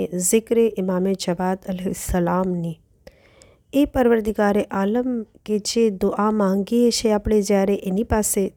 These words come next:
તો એ કબૂલ રાખે છે. સવાલ કરે છે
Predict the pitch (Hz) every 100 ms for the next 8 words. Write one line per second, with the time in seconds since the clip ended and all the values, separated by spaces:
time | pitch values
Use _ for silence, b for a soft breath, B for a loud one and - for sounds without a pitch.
0 | - 214 214 220 - 185 208 226 208 185
1 | - 196 185 - - _ b b b b
2 | b - 226 240 269 277 247 247 240 -